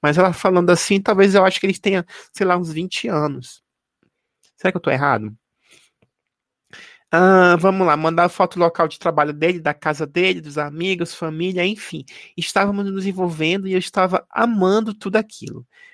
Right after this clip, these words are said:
Como eu falei, a princípio, eu não tinha nenhuma intenção de me envolver emocionalmente com ninguém. Mas, ao meu ver, naquele ponto, tudo tinha acontecido de forma tão natural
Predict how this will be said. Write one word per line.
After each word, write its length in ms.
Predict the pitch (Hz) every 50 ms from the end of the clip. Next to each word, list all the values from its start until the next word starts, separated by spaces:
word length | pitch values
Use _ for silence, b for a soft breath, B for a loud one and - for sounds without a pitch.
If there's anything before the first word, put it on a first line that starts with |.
| b b _
Como 220 | - 285 269 269
eu 80 | 269 -
falei, 500 | - - 170 160 160 185 185 165 147 - -
a 80 | - 151
princípio, 600 | - 180 170 - - - 196 196 190 - - -
eu 100 | 185 196
não 80 | 196
tinha 220 | 208 - - 226 208
nenhuma 340 | 208 202 196 202 220 254 254
intenção 540 | 247 - 254 208 - - - 202 196 208
de 120 | 190 180 185
me 100 | 185 185
envolver 420 | 170 175 175 170 165 170 175 175 B B B B B B _
emocionalmente 840 | - 202 220 233 240 226 - - 220 196 185 170 165 165 175 170 - -
com 80 | -
ninguém. 420 | 180 208 214 180 160 143 139 139 b b b b b b b
Mas, 220 | 202 214 233 220
ao 80 | 247 233
meu 140 | 214 196 180
ver, 380 | 160 160 165 185 196 190 180 b b b b b -
naquele 400 | 151 143 - - 196 208 202 -
ponto, 580 | _ - 156 156 165 160 151 - - - - _ _ _
tudo 180 | - 226 294 -
tinha 240 | - - - 254
acontecido 640 | 240 240 - 226 214 - 226 208 - - 190 180 175
de 80 | 190
forma 280 | 175 - 214 190 180 185 - _ _
tão 160 | 269 262 262
natural 580 | 247 208 180 - - 175 165 170 165 165 156